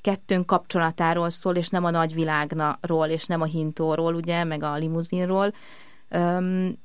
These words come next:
vissza kellene állítani. Én hiszek benne, hogy vissza lehet állítani. Igaz, hogy ez szerintem nagyon sok munka kell,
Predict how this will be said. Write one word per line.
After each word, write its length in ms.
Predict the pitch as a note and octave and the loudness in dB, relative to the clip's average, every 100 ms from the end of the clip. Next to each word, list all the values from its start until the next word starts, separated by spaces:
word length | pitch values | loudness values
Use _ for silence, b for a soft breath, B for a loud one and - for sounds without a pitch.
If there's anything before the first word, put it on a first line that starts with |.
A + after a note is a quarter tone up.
| - | -4
vissza 360 | G#3+ D#4 - F#3 | 4 4 4 0
kellene 340 | F3 E3+ E3+ | 2 2 2
állítani. 460 | D#3+ D#3+ E3 E3+ F3+ | 0 0 -2 0 2
Én 100 | G#3 | 2
hiszek 360 | D#4 A#3+ F3+ | 2 2 0
benne, 180 | F3 F3 | 0 0
hogy 100 | E3+ | 2
vissza 280 | F3+ - E3 | 0 0 0
lehet 280 | D#3+ D#3+ E3+ | 2 0 2
állítani. 640 | E3 F3 F#3+ G3 A3 A#3+ A#3 B B - - - | 2 2 2 4 4 4 0 B B -20 -14 2
Igaz, 360 | C#4+ C4 G#3+ | 4 4 2
hogy 140 | A3 G#3 | 2 0
ez 100 | G3 | 2
szerintem 360 | A3+ G#3+ G#3 | 2 2 2
nagyon 200 | G#3 G3+ | 2 2
sok 220 | F3 E3+ F3 | 2 -2 0
munka 240 | E3+ E3+ | -2 -4
kell, 340 | - E3 E3 | -2 0 0